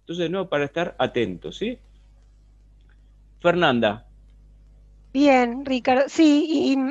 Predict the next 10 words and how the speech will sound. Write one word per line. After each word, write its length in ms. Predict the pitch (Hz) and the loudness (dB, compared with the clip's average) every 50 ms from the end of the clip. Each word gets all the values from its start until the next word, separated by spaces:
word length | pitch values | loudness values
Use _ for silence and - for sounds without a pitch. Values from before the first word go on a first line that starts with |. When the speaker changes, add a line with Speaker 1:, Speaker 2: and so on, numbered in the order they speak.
| - _ | -6 _
Speaker 2:
y 300 | - 294 320 311 277 - - - _ _ | -4 0 0 0 0 -2 -8 -14 _ _
<clears throat> 100 | - 349 | -18 -8
rescato 460 | 294 277 277 262 - - 302 294 - 294 | -2 0 0 0 2 2 0 4 4 2
esto 220 | 277 - 311 285 | 2 4 0 0
que 120 | - 269 | 2 2
vos 180 | 254 254 262 269 | 2 4 2 4
decís 360 | 254 262 233 - - 269 247 | 4 2 0 0 -2 -4 -2
sobre 580 | - - 269 262 254 269 269 277 302 - 277 240 | 2 2 2 2 4 2 2 2 2 2 0 0
el, 240 | 226 226 220 220 - - 254 | 0 -2 -4 -8 -8 -8 -6
le-, 340 | 226 233 226 226 226 226 226 | -4 -2 -2 -2 -2 -2 -4